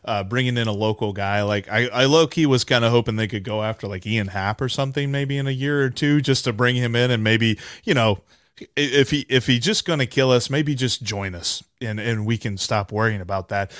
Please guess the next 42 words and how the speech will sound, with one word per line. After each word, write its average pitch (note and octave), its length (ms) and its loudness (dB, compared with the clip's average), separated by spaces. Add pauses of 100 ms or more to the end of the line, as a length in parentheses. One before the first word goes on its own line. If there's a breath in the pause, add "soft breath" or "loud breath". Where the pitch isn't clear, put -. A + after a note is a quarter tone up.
(140 loud breath)
But E3 100 2
Andrew A3+ 320 0
Benintendi F3+ 640 -2
brings C3+ 320 -4
a D3+ 60 -2
lot C#3 280 -2
of C3 120 -6
talent B2+ 320 -2
to - 80 -8
the A#2 80 -8
table. F3 200 -6
He's G#2 120 -10
a F#2 40 -16
good C3 280 -8
fielder, C3+ 480 2 (160 loud breath)
has B2 200 0
a G#2 40 -6
good B2+ 340 -2
bat. A#2 340 2
I E3 120 4
think G3 240 -4
that D3 140 -2
he C3+ 120 -2
had C3 160 0
a G#2 60 -6
weird D3+ 440 -2
thing C3+ 420 0
there B2 300 4
in C3 320 2
New C3 140 4
York A#2+ 300 2
City B2+ 500 0 (380 loud breath)
that C#3+ 120 6
I C#3+ 120 4
just C#3+ 260 -2
think, D3+ 240 2
yeah, F#2+ 280 -2 (100)
Ian G#2 220 -6
Happ, F2+ 280 -12
yeah, F#2 140 -10
I'm F2+ 100 -12
sure. F2+ 220 -12